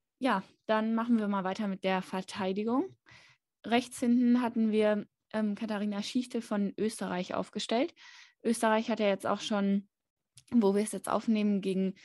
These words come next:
Norwegen gewonnen und ist damit ins Viertelfinale eingezogen. Wir reden jetzt aber nochmal über das Spiel davor. Und sie hatte da das wichtige eins zu null gegen Nordirland erzielt.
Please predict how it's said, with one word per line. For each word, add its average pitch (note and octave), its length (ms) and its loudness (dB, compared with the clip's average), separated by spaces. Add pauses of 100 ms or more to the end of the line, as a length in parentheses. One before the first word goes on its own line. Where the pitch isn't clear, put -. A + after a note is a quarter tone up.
(160)
Norwegen A3 440 0
gewonnen G#3 320 -2
und G3 160 -4
ist - 140 -10
damit F#3 260 -2
ins F#3 180 -8
Viertelfinale G3+ 600 -2
eingezogen. A3 640 -2 (340)
Wir A3+ 160 2
reden A3 440 2
jetzt G#3 180 -2
aber G3 220 -2
nochmal G3+ 420 -2
über F#3+ 200 -2
das G3+ 160 -8
Spiel G3 240 -2
davor. G#3+ 420 2 (440)
Und G3+ 440 2
sie G#3+ 120 0
hatte G#3+ 220 -2
da F#3+ 140 0
das G3 240 -4
wichtige G3 340 -2
eins G3+ 300 -2
zu - 100 -8
null F#3 240 -2
gegen F#3 240 0
Nordirland E3+ 500 -2
erzielt. E3+ 480 -4